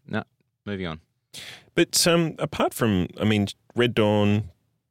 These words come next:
Speaker 2: uh, Ferris Bueller's, and this,
Speaker 1: Oh, yeah.
Speaker 2: um, her career didn't, uh, go
Speaker 1: Didn't
Speaker 2: much
Speaker 1: she
Speaker 2: further.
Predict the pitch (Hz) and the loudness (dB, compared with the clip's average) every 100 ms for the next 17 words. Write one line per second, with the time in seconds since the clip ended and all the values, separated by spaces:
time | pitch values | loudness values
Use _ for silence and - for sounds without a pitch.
0 | _ _ _ _ - 92 87 85 82 78 | _ _ _ _ -8 -2 0 2 0 -2
1 | - 113 101 - 90 90 87 - - - | -2 0 0 -2 -2 0 -2 -4 -8 -10
2 | - 101 92 98 76 - - - - - | -10 -4 -2 0 -2 -4 -8 -10 -14 -20
3 | _ - 131 104 131 107 104 104 101 98 | _ -20 -18 -14 -6 -2 0 0 -4 -6
4 | - 127 123 - 196 254 - 160 151 - | -6 -6 -6 -8 -6 -6 -6 -6 -6 -10
5 | _ _ _ _ _ _ _ _ - 113 | _ _ _ _ _ _ _ _ -4 0
6 | 110 107 104 101 - _ _ _ - - | 0 0 -2 -6 -10 _ _ _ -20 -10
7 | - 135 127 - 131 - 113 110 - - | -4 -2 0 -2 -4 -2 0 0 -2 -6